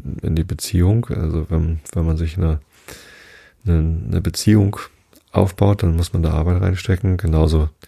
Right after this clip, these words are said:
in eine Freundschaft. Bei, bei unserem Fall ist das ja ineinander übergegangen. Wir waren erst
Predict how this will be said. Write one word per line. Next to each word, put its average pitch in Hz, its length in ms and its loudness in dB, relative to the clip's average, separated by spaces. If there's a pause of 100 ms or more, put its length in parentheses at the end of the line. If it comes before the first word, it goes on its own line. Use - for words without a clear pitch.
(400)
in 80 80 -4
eine 80 200 2
Freundschaft. 80 640 -4 (100)
Bei, 80 240 0
bei 80 240 -4
unserem 87 320 2
Fall 82 360 2 (920)
ist - 140 -14
das - 120 -8
ja 90 80 0
ineinander 82 380 4
übergegangen. 92 680 2 (1200)
Wir 104 140 -8
waren 85 180 0
erst - 400 -4